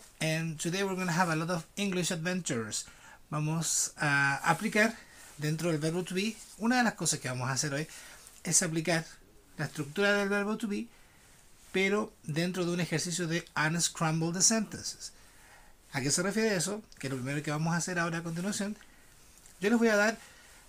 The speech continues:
las oraciones en presente simple, en su forma afirmativa, negativa e interrogativa, pero desordenadas. Y ustedes tienen que tomarse el tiempo y arreglar la oración, reescribirla, reordenarla. No sobra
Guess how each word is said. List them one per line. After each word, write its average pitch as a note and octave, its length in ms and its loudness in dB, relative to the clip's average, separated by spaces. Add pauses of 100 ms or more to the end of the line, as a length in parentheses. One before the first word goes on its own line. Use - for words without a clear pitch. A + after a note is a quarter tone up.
las E3 140 0
oraciones F#3+ 600 0
en D#3+ 140 2
presente F3 380 0
simple, F3+ 300 0
en D3+ 80 0
su D3+ 120 -6
forma C#3+ 240 -6
afirmativa, C#3+ 560 -4
negativa D3+ 440 0
e D#3 60 2
interrogativa, D3 640 -4 (480)
pero E3 280 0
desordenadas. D3 920 0 (380)
Y D3 60 -4
ustedes F3+ 260 -4
tienen G3 280 -4
que F#3 320 -4 (380)
tomarse A2 320 -4
el F3+ 80 -4
tiempo G3+ 420 -2 (840)
y F#3+ 260 -8
arreglar D#3+ 440 2
la F#3+ 80 2
oración, F#3 440 0
reescribirla, F3+ 840 0
reordenarla. F3 680 0 (380)
No G3+ 180 0
sobra F#3+ 640 2